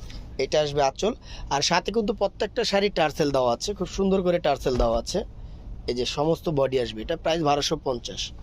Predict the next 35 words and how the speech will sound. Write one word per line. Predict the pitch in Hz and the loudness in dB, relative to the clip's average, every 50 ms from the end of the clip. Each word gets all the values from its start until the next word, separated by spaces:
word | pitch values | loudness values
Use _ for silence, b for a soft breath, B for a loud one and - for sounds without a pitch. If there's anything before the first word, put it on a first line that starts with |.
| B B B B B B B B B - | B B B B B B B B B 0
দ্রুত | 160 180 190 180 202 | 2 2 2 4 2
স্ক্রিনশট | 202 - - - 202 190 170 196 175 160 | 0 0 0 0 0 2 4 4 4 4
দিয়ে | 156 175 170 | 4 4 6
নিয়ে | 170 165 | 6 4
নেবেন। | 160 143 131 127 127 | 4 4 2 0 0
ঢাকার | 127 131 147 165 175 175 | 0 -2 0 0 0 0
ভিতরে | 175 180 180 185 185 175 | 0 -2 0 0 -2 0
cash | - 170 160 151 - 185 | 0 0 0 0 2 0
on | 175 175 | 2 2
delivery, | 170 170 170 175 185 196 | 4 2 4 2 2 2
ঢাকার | 175 160 151 - 160 151 | 2 0 0 0 0 2
বাইরে | 147 147 147 151 165 156 | 2 2 4 2 0 0
শুধু | - - 190 175 185 | 0 0 2 2 4
ডেলিভারি | 170 175 175 165 165 170 170 | 4 4 4 6 6 4 4
চার্জ, | 165 - 190 214 180 | 4 2 2 2 4
বাদ | 165 160 151 | 4 2 4
বাকি | 151 160 156 180 | 2 -2 -2 0
কন্ডিশনের | 170 165 165 165 156 151 131 156 156 156 | 0 2 2 2 2 4 4 4 4 4
মাধ্যমে | 151 147 143 143 156 170 | 4 4 2 2 0 0
সুন্দরবন, | 170 - 160 160 160 165 160 156 160 156 | 2 2 2 4 4 4 6 6 4 4
এসএ | 151 143 139 160 | 4 2 2 0
পরিবহন, | 151 156 160 156 156 151 147 151 B B B B B B B B B B B - - | 0 0 0 2 2 2 0 0 B B B B B B B B B B B -4 -2
আহ, | 131 127 127 123 - - - | 2 2 2 0 -2 -6 -2
চলে | - 165 160 147 | 0 2 2 4
যাবে | 131 117 110 110 | 2 2 0 0
ইনশাল্লাহ। | 107 - - 110 98 92 78 - - - - - - - - | -2 -2 -6 -6 -6 -8 -10 -10 -12 -12 -12 -12 -12 -8 -6
এটা | - 131 - 143 135 | -6 0 2 2 2
আঁচল, | 139 - - 180 180 208 277 - - - - - - - - - - - - - - - - - - - - - - - - - - - | 2 0 0 0 0 0 0 -4 -12 -16 -16 -16 -16 -16 -14 -12 -12 -12 -12 -12 -14 -14 -14 -14 -16 -16 -16 -14 -14 -14 -12 -12 -10 -6
সম্পূর্ণ | - - 156 151 147 151 - 165 156 156 147 | 0 2 2 2 2 0 0 4 4 4 4
বডি | 131 131 123 123 123 | 4 2 2 2 2
আসবে | 120 110 - - 110 | 0 0 0 -4 -6
এটা, | 101 - - - - - - - - - - - - - - - - - - - - - - - - - - - - - - - - - - - - - - - - - - - - - - - - - - | -8 -8 -12 -12 -14 -14 -16 -16 -16 -16 -16 -16 -16 -14 -12 -12 -12 -12 -14 -16 -16 -14 -14 -14 -14 -14 -14 -16 -14 -14 -14 -12 -12 -12 -12 -12 -12 -12 -12 -14 -16 -16 -16 -14 -14 -14 -14 -14 -14 -4 0
প্রাইস | 156 165 180 170 | 2 2 4 4
বারোশো | 147 147 143 143 139 - 160 | 4 4 4 4 2 0 -2
পঞ্চাশ। | - 135 120 110 - - - - - - - | -2 -2 -4 -4 -4 -8 -8 -8 -8 -8 -8